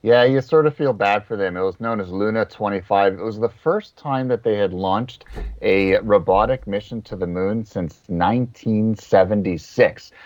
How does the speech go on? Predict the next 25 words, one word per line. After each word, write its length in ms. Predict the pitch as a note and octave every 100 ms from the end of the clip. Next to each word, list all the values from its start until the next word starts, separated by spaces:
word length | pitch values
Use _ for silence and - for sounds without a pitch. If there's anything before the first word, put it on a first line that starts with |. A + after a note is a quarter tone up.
| - -
back 240 | G2 A2
when 140 | A2 F#2
they 80 | F2
were 80 |
still 320 | E2+ - C3 C3
the 100 | A2+
Soviet 500 | - A2+ G2+ G2 G#2
Union. 360 | G#2 F#2 E2+
So 240 | - F#2+ F2
forty-seven 1040 | - B2+ D3 D#3+ F#3 - C3+ A#2+ B2+ A2+
years, 500 | G2 G2+ G2+ G2+ - - - -
uh, 200 | - F#2
between 640 | F#2 G#2 G2+ - B2+ C3+ A#2+
missions, 580 | G#2 G#2 G2+ F#2 F2 -
and 500 | - F#2+ F2+ F2+ F2+ -
they 280 | F2+ F2+ E2+
failed. 580 | - F#2+ F2 D#2 - F2+
They, 240 | F2+ F#2
it, 200 | F#2 F#2+
it 200 | - G2
made 280 | G2+ A2 C3
it 100 | C#3
into 240 | C3+ C3+ B2
lunar 320 | A2 A#2 C3
orbit, 540 | G#2 G2+ G2+ A2+ -